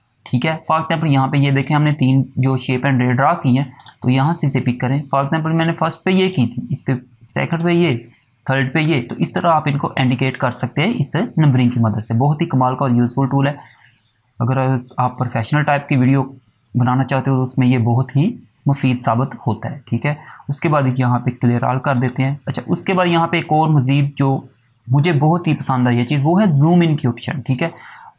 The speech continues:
For example, ये screen आपको नज़र आ रही है, तो इस पे हो सकता है ये जो desktop पे icon है ये आपको बहुत ही छोटे नज़र आ रहे हो, आपको clear नज़र ना आ रहे हो, ठीक है। तो उसके लिए क-, क्या करते हैं, हम अपनी जो screen है इसको जूम इन करके viewers को दिखा सकते हैं ताकि उनको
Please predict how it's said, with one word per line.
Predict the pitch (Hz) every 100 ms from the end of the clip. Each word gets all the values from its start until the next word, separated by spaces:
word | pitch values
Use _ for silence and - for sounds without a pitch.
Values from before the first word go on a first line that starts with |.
| -
For | 147
example, | 156 185 185 185
ये | 185
screen | - 165 170
आपको | 175 175
नज़र | 156 143
आ | 139
रही | 131
है, | 143
तो | 180
इस | 175
पे | 190
हो | 175
सकता | 180 175
है | 175
ये | 175
जो | 160
desktop | 147 139 - 156 151
पे |
icon | 143 135 147 143
है |
ये | 143
आपको | 139 139
बहुत | 120 120 123
ही | 131
छोटे | 135 135
नज़र | 151 143 143
आ | 139
रहे | 143
हो, | 139
आपको | 131 127 127
clear | 131 127 127
नज़र | 120 127 131
ना | 131 127
आ | 127 123 120
रहे | 113 110
हो, | 110 113
ठीक | 131
है। | 147
तो | - - - 196
उसके | - 214
लिए | 208 185
क-, | 147
क्या | 123 135 127
करते | 127 123
हैं, | 135 170 -
हम | 147 147
अपनी | 143 131
जो | 127
screen | 123 131 135 147 156
है | 160 - - -
इसको | 151 208
जूम | 170 160 170
इन | 180
करके | 175 131 123
viewers | 127 127 131
को | 139
दिखा | 123 - 131
सकते | 147 156 175
हैं | 170
ताकि | 143 135
उनको | 139 131